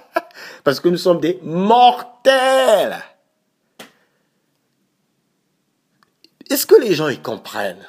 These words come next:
ce qu'ils disent ou ce qu'ils lisent ? Si vous êtes ressuscité avec le Christ,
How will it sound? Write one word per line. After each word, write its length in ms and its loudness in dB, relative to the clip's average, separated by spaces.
ce 800 -14
qu'ils 340 -14
disent 460 -14
ou 80 -10
ce 140 -12
qu'ils 280 -8
lisent ? 340 -14
Si 100 -14
vous 80 -14
êtes 140 -16
ressuscité 1500 -8
avec 300 -8
le 80 -8
Christ, 240 -14